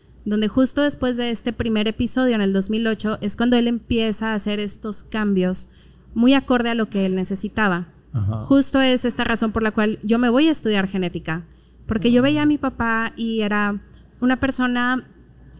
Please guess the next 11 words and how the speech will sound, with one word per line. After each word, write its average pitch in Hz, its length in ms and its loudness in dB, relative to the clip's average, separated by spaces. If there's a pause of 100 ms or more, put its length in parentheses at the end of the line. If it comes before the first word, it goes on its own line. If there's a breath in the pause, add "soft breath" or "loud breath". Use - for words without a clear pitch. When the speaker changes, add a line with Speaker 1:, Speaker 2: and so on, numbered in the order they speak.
Speaker 1:
que 240 140 2
dentro 247 280 2
de 247 60 2
lo 247 160 2
que 240 160 -2
dicen 247 320 0
mis 247 220 0
libros 285 480 0
era 233 160 0
considerado 208 520 2
saludable. 185 640 0